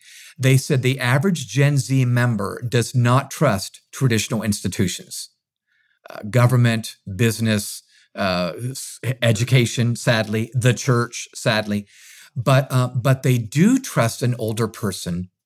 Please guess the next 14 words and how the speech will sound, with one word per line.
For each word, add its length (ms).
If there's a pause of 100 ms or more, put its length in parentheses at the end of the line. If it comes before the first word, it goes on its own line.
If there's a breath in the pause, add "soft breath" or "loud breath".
(140)
whom 220
they 180
know. 360 (1040 loud breath)
So 240
the 120
relationship 760
is 120
key. 480
So 180
I 60
don't 120
like 160
your 100
institution, 880